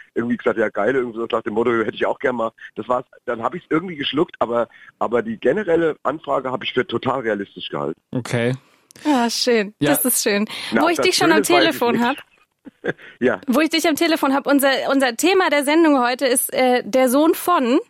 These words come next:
Speaker 3: Punkt, Punkt, Punkt. Wir reden über Väter, Söhne und so weiter. Und da würde mich jetzt mal interessieren, ich hab Max schon ganz viel über dich ausgefragt.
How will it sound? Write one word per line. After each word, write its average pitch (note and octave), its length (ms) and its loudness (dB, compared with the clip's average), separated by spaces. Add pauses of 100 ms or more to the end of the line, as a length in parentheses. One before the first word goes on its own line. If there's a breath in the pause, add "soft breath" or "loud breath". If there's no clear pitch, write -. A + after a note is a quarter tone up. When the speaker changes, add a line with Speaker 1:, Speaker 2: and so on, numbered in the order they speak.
(440 soft breath)
Speaker 3:
Punkt, - 200 0
Punkt, C4 140 -2
Punkt. D#4+ 220 2
Wir C#4 120 2
reden C4+ 260 4
über B3+ 380 2 (300)
Väter, C#4 500 0
Söhne C4 280 2
und B3 140 2
so B3 80 2
weiter. A#3 240 0
Und A#3 80 2
da A#3+ 100 0
würde D4 220 2
mich D#4+ 220 4
jetzt - 200 -2
mal E4+ 140 4
interessieren, D#4 640 2
ich D4 100 0
hab C#4 120 -2
Max C4 200 -2
schon B3+ 120 0
ganz B3 160 -2
viel A#3+ 80 2
über A#3 120 4
dich C4+ 200 0
ausgefragt. A#3 440 -2